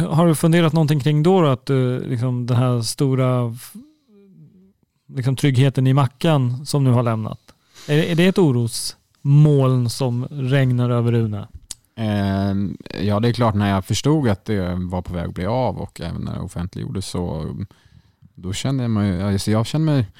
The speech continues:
Speaker 2: först och främst så kände jag mig ledsen för att jag gillar Mackan väldigt mycket och jag gillar att spela med honom och det är en dunderkille, så att man, ehm,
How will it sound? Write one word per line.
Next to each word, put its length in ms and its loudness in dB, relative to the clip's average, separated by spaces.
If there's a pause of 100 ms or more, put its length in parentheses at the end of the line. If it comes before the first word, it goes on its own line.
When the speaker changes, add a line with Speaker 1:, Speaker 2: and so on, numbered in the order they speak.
(680)
Speaker 2:
först 180 2
och 80 0
främst 200 0
så 40 -2
kände 200 -2
jag 40 0
mig 80 -2
ledsen 400 -2
för 100 -6
att 80 -8
jag 200 -6
gillar 380 -4
Mackan 360 -4
väldigt 180 -12
mycket 320 -10
och 400 -8 (320)
jag 120 -6
gillar 160 -8
att 60 -10
spela 320 -6
med 140 -2
honom 320 -2
och 180 -6
det 140 -6
är 40 -6
en 320 -6 (120)
dunderkille, 680 -4
så 120 -12
att 240 -16 (580)
man, 380 -4
ehm, 420 -4